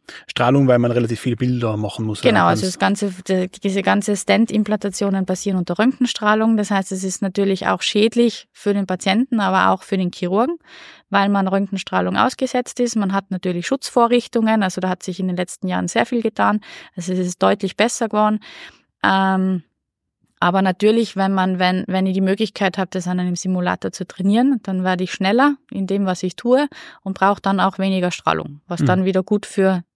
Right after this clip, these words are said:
Speaker 2: den Patienten und auch den Chirurgen ist.
Speaker 1: Mhm. Ja, also i-, insgesamt einfach ein Win-Win, wie Sie das ja
Speaker 2: Genau.
Speaker 1: sagen. Ja, genau. Gut, dann werden wir in den nächsten zwanzig Jahren eh ziemlich viel Forschung sehen. Danke, Alexandra, dass du die Zeit genommen hast.
Speaker 2: Sehr gerne.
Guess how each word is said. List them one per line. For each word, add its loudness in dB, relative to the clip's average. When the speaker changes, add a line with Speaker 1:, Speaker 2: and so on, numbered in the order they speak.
Speaker 2:
den -2
Patienten -2
und 0
auch 0
den -4
Chirurgen -10
ist. -16
Speaker 1:
Mhm. 0
Ja, 0
also -8
i-, -2
insgesamt 2
einfach 2
ein -8
Win-Win, 4
wie 2
Sie -2
das -4
ja -4
Speaker 2:
Genau. 0
Speaker 1:
sagen. -8
Ja, -8
genau. -8
Gut, 0
dann 4
werden 4
wir 4
in 6
den 2
nächsten 0
zwanzig 0
Jahren 4
eh 2
ziemlich 0
viel 0
Forschung -2
sehen. 0
Danke, 0
Alexandra, 0
dass -2
du -2
die -4
Zeit -4
genommen 0
hast. -6
Speaker 2:
Sehr -8
gerne. -4